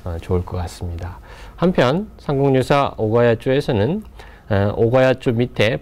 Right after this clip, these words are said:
본조 사략이라고 해서 본조는 여기서 본조, 즉 고려의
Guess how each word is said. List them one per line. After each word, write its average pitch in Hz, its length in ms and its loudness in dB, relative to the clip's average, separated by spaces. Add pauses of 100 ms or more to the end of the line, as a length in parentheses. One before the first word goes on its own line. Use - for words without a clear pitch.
본조 127 480 4
사략이라고 101 1300 -2
해서 101 480 -4 (280)
본조는 135 640 4
여기서 104 420 -2 (320)
본조, 98 540 0 (400)
즉 - 260 -2 (220)
고려의 117 1200 -2